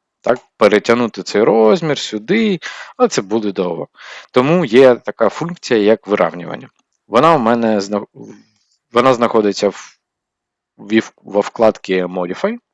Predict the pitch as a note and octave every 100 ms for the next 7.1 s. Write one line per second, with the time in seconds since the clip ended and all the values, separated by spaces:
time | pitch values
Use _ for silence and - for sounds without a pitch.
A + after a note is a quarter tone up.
0 | _ - - - _ _ G#3 G3+ F#3 -
1 | C3 A#2+ F#2+ F#2+ - F#2 F#2+ F#2 - -
2 | - B2 G2+ F#2 - _ C3 F#2 - F2+
3 | F2+ - F#2 A2 A2 F#2 - - - -
4 | G#2 G#2 - E3+ G2+ F2+ E2+ - G2 -
5 | F2+ A2 B2+ - - - - - - -
6 | G#2 A#2 G#2+ - G2+ G#2 G2+ - G2 F#2+
7 | F2+